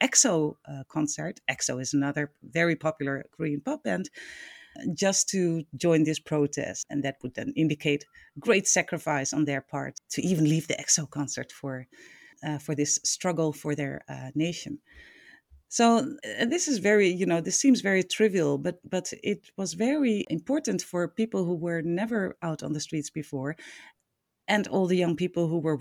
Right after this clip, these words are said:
closely following the street protests on social media. They suddenly saw all these slogans that they could identify with. So it had, it had a very mobilizing aspect to it as well, different from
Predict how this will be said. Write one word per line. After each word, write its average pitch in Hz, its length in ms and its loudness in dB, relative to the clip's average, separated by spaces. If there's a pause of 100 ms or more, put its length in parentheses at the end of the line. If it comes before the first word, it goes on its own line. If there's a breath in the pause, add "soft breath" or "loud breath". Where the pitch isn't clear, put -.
(140)
closely 180 560 2
following 165 640 2
the 139 160 -2
street - 340 -4
protests 135 480 -6
on 247 140 8
social 160 380 4
media. 135 380 -2 (340 loud breath)
They 208 80 6
suddenly 233 340 4
saw 214 300 4
all 196 180 2
these 180 180 0
slogans 190 420 2
that 151 140 -4
they 247 140 6
could - 180 -2
identify - 520 -6 (100)
with. - 180 -10 (160 soft breath)
So 233 260 2
it 226 120 2
had, 220 240 0
it 220 100 0
had 208 140 2
a 208 60 2
very 220 240 4
mobilizing 190 800 2
aspect - 440 -6
to 151 120 -4
it 147 120 -4
as - 200 -8
well, 196 320 -2 (380 soft breath)
different 226 360 4
from 160 360 0